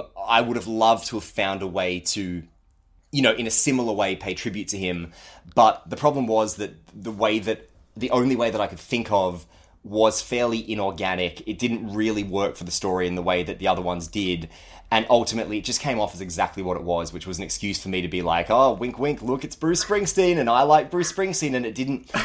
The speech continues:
it didn't say anything or add anything. Like, I mean, you know, with, with stuff like that, I think, you know, I think as a writer, you,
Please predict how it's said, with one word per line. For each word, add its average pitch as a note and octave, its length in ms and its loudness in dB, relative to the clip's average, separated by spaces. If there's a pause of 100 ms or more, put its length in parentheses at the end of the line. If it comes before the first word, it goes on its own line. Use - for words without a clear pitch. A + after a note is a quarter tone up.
(140)
it B2+ 80 2
didn't E3+ 260 2
say C3 260 4
anything B2 320 0
or A2+ 160 0
add G#2 160 4
anything. G#2+ 480 0
Like, A2 140 2
I C3+ 40 -4
mean, C3+ 200 -2
you E3+ 80 2
know, D#3+ 100 2 (180)
with, F3+ 240 -4
with E3 120 0
stuff A3 180 2
like G#3+ 100 2
that, C3 200 4
I C3+ 80 4
think, F3+ 180 -6
you G3+ 60 -4
know, C3 180 2
I C3+ 60 2
think F#3+ 140 -6
as F#3+ 80 -6
a E3+ 60 -4
writer, A#2 260 4
you, G2+ 420 -6